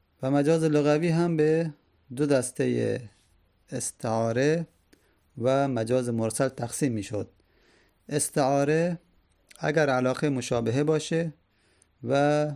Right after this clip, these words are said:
مجاز مرسل اگر رابطه غیر مشابهه باشه و اون رابطه هایی که غیر مشابهت بود، هشت رابطه رو خوندیم: سببیه و مسببیه، حالیه و محلیه،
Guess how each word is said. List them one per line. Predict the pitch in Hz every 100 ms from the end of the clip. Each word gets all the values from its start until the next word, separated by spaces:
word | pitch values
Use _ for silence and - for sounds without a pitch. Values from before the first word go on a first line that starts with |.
| 131
مجاز | 117 113 147 147
مرسل | 143 139 - 143 139
اگر | 131 131
رابطه | 123 117 113 - 135 139
غیر | 165 135 131 131
مشابهه | 110 107 113 107 104
باشه | 104 104 - 127 104 _ _ _ _ _ _ _
و | 127
اون | 139 143
رابطه | 135 135 131 143
هایی | 156 143
که | 131
غیر | 131 131
مشابهت | 127 123 131 123 131 127
بود، | 151 151
هشت | 147 156 147
رابطه | 127 120 131 143
رو | 147 147 - _ _
خوندیم: | - - 147 123 113 104
سببیه | - 120 117 120 123 147
و | 147
مسببیه، | 139 139 135 131 127 131 135 135 - _ - _ _ _ _ _ _ _ _
حالیه | - 131 123 117 123 127 151
و | 147
محلیه، | 143 - 135 131 131 131 131 131